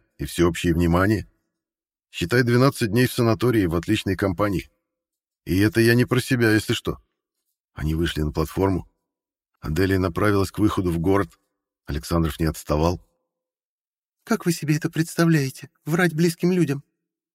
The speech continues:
Speaker 2: Представлять фальшивую невесту? Фу вам за это!"
Speaker 1: Он снова рассмеялся, уклончиво кивнул. "Ну, допустим, мне тоже есть за что рассчитаться с роднёй.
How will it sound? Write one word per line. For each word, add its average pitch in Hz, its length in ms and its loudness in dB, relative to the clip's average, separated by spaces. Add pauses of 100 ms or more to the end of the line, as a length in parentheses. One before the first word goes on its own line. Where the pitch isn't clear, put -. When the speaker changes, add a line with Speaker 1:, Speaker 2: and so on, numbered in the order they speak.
Speaker 2:
Представлять 180 540 -2
фальшивую 185 500 0
невесту? 170 480 0 (760)
Фу 208 220 -2
вам 175 200 4
за 156 100 2
это!" - 280 -6 (800)
Speaker 1:
Он 76 120 -8
снова 80 300 -2
рассмеялся, 85 800 0
уклончиво 110 540 -2
кивнул. 101 360 -2 (800)
"Ну, 107 240 2
допустим, 123 720 -2
мне 110 260 0
тоже 92 340 -2
есть 85 180 0
за 92 100 0
что 90 200 -2
рассчитаться 82 540 -4
с - 100 -8
роднёй. 87 400 -2